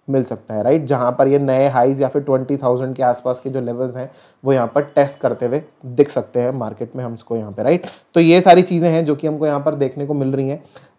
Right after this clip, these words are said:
अब आगे बढ़ते हैं इसी चार्ट के ऊपर, थोड़ी सी और चीज़ें देख लेते हैं। जहाँ पर हम बात करें वीकली चार्ट की,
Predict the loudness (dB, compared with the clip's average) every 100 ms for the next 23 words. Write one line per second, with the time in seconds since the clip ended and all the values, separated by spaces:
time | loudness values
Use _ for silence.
0 | 6 8 8 2 6 8 8 6 4 4
1 | 2 2 -2 -2 2 6 6 6 0 2
2 | 2 2 -2 -2 -4 2 2 2 0 0
3 | 0 0 -2 -4 -6 _ _ 0 4 4
4 | 4 4 8 8 8 4 4 2 2 2
5 | 2 2 2 2 6 6 6 2 -2